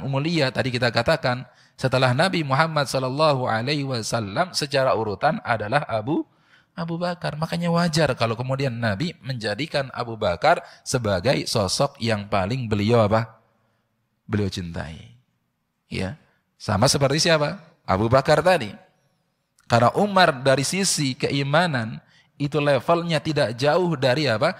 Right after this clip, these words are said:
Keimanan Abu Bakar As-Siddiq radhiyallahu taala anhu, maka sosok yang paling dicintai oleh Abu Bakar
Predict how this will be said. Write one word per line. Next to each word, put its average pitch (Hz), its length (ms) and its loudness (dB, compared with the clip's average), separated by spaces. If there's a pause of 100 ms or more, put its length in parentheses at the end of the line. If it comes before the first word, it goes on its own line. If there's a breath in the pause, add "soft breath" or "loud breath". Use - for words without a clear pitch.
(200 loud breath)
Keimanan 151 560 0
Abu 135 240 -2
Bakar 139 400 2
As-Siddiq 135 640 -2
radhiyallahu 139 800 0
taala 127 400 -4
anhu, 120 400 0 (240 loud breath)
maka 120 320 4
sosok 170 480 2
yang 139 240 0
paling 170 320 0
dicintai 143 560 0
oleh 139 240 0
Abu 123 240 -2
Bakar 98 400 2